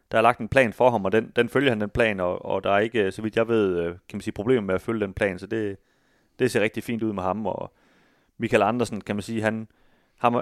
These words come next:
man har fået lukket det her transfervindue. Jeg tror, jeg tror mest, det var det, der, der forhindrede ham i at, at spille fodbold, og det, der er ligesom lukket nu, og jeg fornemmer også, at, at der er ligesom rene linjer mellem ham og, og sportschefen om, at, øh, at nu, nu, nu kører de på, og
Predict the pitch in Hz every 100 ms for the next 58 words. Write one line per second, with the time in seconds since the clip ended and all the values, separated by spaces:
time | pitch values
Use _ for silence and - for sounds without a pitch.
0 | - 120 123 127 131 131 120 113 120 113
1 | 110 107 107 104 - 120 98 92 107 117
2 | 110 120 - 104 113 113 92 87 92 _
3 | - 98 95 92 90 90 107 113 101 101
4 | 113 110 92 95 - - 104 95 117 110
5 | 98 - - 117 101 95 - - 107 117
6 | 117 110 131 110 110 117 107 123 123 110
7 | 104 107 - _ _ _ _ _ _ -
8 | 110 107 120 123 117 127 139 131 143 117
9 | 107 104 117 113 107 107 - 127 131 120
10 | 104 107 104 92 - 92 95 98 95 _
11 | - - 120 113 127 120 127 123 131 117
12 | 139 143 - 101 95 98